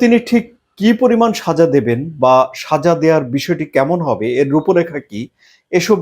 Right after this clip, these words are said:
বিষয়ে ডোনাল্ড ট্রাম্প কোনো কিছু লিখেননি। কিংবা কবে নাগাদ এই সাজা শুরু হবে বা এই সাজা কমানোর ব্যাপারে কোনো উপায় আছে কিনা, এসব ব্যাপারেও ডোনাল্ড ট্রাম্পের তরফ থেকে কোনো কিছু লেখা হয়নি। পাশাপাশি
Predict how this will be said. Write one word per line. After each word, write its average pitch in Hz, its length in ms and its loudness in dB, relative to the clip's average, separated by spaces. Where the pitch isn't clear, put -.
বিষয়ে 165 340 -2
ডোনাল্ড 120 280 0
ট্রাম্প 156 220 -4
কোনো 135 220 2
কিছু 123 160 -6
লিখেননি। 92 380 -6
কিংবা 190 280 4
কবে 190 200 2
নাগাদ 185 320 -2
এই 147 120 -6
সাজা 143 220 -8
শুরু 156 240 -4
হবে 113 200 -2
বা 135 140 0
এই 160 160 2
সাজা 156 220 0
কমানোর 175 440 2
ব্যাপারে 139 300 0
কোনো 151 160 0
উপায় 156 300 0
আছে - 180 -12
কিনা, 113 180 -6
এসব 156 300 -6
ব্যাপারেও 127 320 0
ডোনাল্ড 131 260 -2
ট্রাম্পের 110 320 -8
তরফ 101 260 -8
থেকে 117 180 -10
কোনো 143 200 2
কিছু 170 240 -8
লেখা 104 260 -4
হয়নি। 95 220 -16
পাশাপাশি 233 460 0